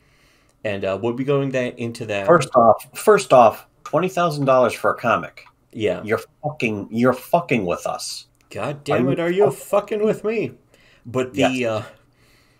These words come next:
Speaker 1: the other
Speaker 2: Yes, they are.
Speaker 1: They, they are? Oh, well. But the, the situation here, 'cause of course there's always a situation, is that, um, it, uh, the, the comic basically had about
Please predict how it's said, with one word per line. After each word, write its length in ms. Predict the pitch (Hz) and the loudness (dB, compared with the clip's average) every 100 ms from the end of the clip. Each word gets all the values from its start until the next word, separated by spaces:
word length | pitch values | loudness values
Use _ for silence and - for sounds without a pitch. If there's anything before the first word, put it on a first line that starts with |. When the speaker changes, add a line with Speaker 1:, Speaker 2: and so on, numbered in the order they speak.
| _ | _
Speaker 1:
the 300 | - 135 139 | -8 -2 0
other 140 | - | 2
Speaker 2:
Yes, 160 | - 127 - | 2 0 2
they 80 | 151 | 4
are. 300 | 113 - - _ _ - | 4 4 -8 _ _ -10
Speaker 1:
They, 160 | 117 | -10
they 320 | - 104 123 302 | -8 -6 -6 -6
are? 340 | 302 - - | -8 -10 -12
Oh, 240 | 143 202 - | -14 -12 -12
well. 280 | 151 110 - - - _ 127 | -12 -12 -14 -20 -20 _ -10
But 120 | 120 | -2
the, 200 | 117 104 | 0 0
the 180 | 120 110 | -4 -6
situation 800 | - 143 - 120 113 120 - 98 | -6 -8 -8 -6 -4 -6 -10 -12
here, 460 | 95 87 87 92 104 _ _ _ - - | -10 -10 -8 -10 -16 _ _ _ -20 -12
'cause 160 | 120 | -10
of 100 | 107 | -10
course 260 | - 107 - | -6 -4 -4
there's 200 | 101 95 | -6 -4
always 260 | 98 92 92 | -6 -6 -8
a 240 | 92 87 - | -10 -14 -18
situation, 840 | - - - 95 87 95 - 82 - - - - _ - | -12 -12 -10 -8 -8 -8 -10 -14 -18 -20 -20 -20 _ -8
is 260 | 110 104 101 | -6 -6 -4
that, 340 | 107 98 - - | -4 -4 -10 -6
um, 560 | 107 98 92 90 85 - _ _ _ _ _ _ - | -2 -2 -2 -6 -10 -14 _ _ _ _ _ _ -4
it, 220 | 123 - - - | -4 -4 -12 -8
uh, 400 | 117 110 104 110 | -6 -4 -4 -6
the, 360 | 107 107 101 90 | -4 -2 -2 -6
the 120 | 113 | -6
comic 340 | 170 196 180 | -6 -6 -6
basically 540 | 117 120 131 - 113 101 | -6 -6 -8 -8 -8 -6
had 240 | 104 101 | -6 -6
about 500 | 98 95 87 90 | -4 -4 -4 -8